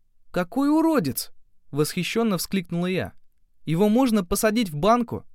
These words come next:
будет нашим питомцем». «Не трогай», сурово прикрикнула на меня Яга. «Он тебе ничего не сделал. Мы для него как боги. Захотим — спасем или убьем.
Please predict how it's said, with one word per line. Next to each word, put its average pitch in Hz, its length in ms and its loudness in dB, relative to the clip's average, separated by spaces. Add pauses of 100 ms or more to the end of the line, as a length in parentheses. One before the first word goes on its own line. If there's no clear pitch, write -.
(120)
будет 220 300 -2
нашим 226 280 0
питомцем». 180 640 -2 (840)
«Не 170 160 -2
трогай», 147 520 0 (600)
сурово 180 500 0
прикрикнула 156 720 -2
на 147 80 -2
меня 139 240 -2
Яга. 135 420 -2 (720)
«Он 175 180 0
тебе 156 280 -2
ничего 160 420 0
не 160 120 0
сделал. 139 440 -4 (400)
Мы 156 180 0
для 156 160 0
него 160 240 2
как 151 220 0
боги. 147 400 -2 (420)
Захотим — 156 680 -2 (140)
спасем 151 600 -2
или 131 100 0
убьем. 113 480 -2